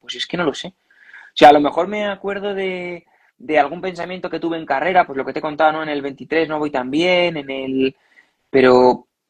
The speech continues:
yo es que creo que vamos ahí metidos en un punto de concentración tan metido en el ritmo, tan...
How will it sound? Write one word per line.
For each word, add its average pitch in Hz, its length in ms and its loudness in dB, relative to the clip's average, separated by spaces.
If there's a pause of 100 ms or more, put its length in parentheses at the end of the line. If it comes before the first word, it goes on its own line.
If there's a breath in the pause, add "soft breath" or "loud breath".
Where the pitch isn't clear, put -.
(120)
yo 143 120 -2
es 156 60 -4
que 180 100 0
creo 190 160 8
que 175 80 4
vamos 175 260 6
ahí 160 160 0
metidos 143 380 -2
en 127 100 -4
un 160 240 -6 (100)
punto 165 320 0
de 156 140 4
concentración 143 720 2
tan 151 200 6
metido 160 320 -2
en 151 80 -2
el 135 140 0
ritmo, 156 540 0
tan... 156 540 8